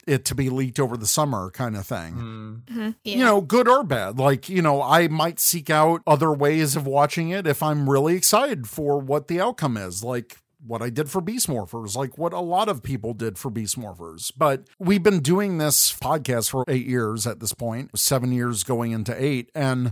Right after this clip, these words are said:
Speaker 1: we've seen these same patterns. And why did we not do a lot of Beast Morphers reviews last year? Because we had other im-, more important things to talk about.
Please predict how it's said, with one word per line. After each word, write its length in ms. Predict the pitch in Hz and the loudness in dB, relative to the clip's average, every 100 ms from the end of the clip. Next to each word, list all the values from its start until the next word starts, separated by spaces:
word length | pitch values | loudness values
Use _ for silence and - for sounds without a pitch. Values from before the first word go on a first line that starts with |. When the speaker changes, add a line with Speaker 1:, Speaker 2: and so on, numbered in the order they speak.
| - | 0
Speaker 1:
we've 320 | 120 190 165 | 2 4 4
seen 400 | - 185 214 190 | 4 4 2 0
these 220 | 147 147 | 0 0
same 340 | - 147 151 135 | 2 2 2 2
patterns. 720 | 143 170 82 78 85 107 - - | 2 2 -2 -8 -10 -8 -6 0
And 400 | 160 147 143 127 | 2 2 -2 -6
why 260 | 127 127 151 | -4 0 2
did 120 | 156 | 2
we 160 | 160 160 | 0 0
not 480 | 143 139 165 - 117 | 2 2 0 -4 0
do 320 | 175 185 185 | 4 6 6
a 20 | |
lot 220 | 160 175 | 6 6
of 80 | 175 | 4
Beast 260 | 180 247 190 | 0 0 0
Morphers 580 | 139 - 123 113 95 | 0 -2 -4 -4 -4
reviews 540 | 123 123 113 123 107 101 | -2 0 0 0 0 -2
last 320 | 117 104 - | -2 -4 -4
year? 220 | 110 92 | -6 -6
Because 840 | 98 165 - 226 233 208 180 - - _ _ _ _ _ _ _ _ _ | -6 -6 -2 0 0 0 2 2 -2 _ _ _ _ _ _ _ _ _
we 180 | 170 208 | 2 6
had 160 | 202 202 | 8 6
other 420 | 180 185 165 151 - | 6 4 2 -2 -2
im-, 200 | 160 151 | 0 2
more 220 | 160 151 | 2 4
important 400 | 147 123 143 131 | 4 0 -2 0
things 240 | 127 120 101 | 2 2 0
to 60 | |
talk 280 | 98 104 95 | -2 -2 -2
about. 380 | 104 73 71 | -6 -6 -8